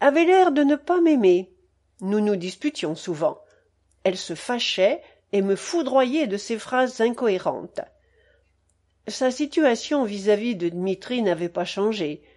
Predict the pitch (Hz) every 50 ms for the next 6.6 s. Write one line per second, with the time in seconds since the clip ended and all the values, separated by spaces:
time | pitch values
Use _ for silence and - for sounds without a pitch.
0 | _ _ _ _ _ _ _ _ _ - 196 214 214 202 202 214 220 214 214 -
1 | 226 233 247 254 247 226 220 214 208 - 208 202 202 208 - 220 220 214 185 180
2 | 220 233 214 202 180 175 180 190 202 - - - 202 208 - - - 135 131 139
3 | 151 - - - - _ _ _ _ _ _ _ _ _ _ _ _ _ _ _
4 | _ - 208 214 262 294 285 - - 320 311 294 254 277 269 269 320 330 320 320
5 | - 247 196 - - 339 320 - - - 320 311 294 285 285 285 277 277 277 277
6 | 277 269 254 - 269 254 226 208 190 180 180 -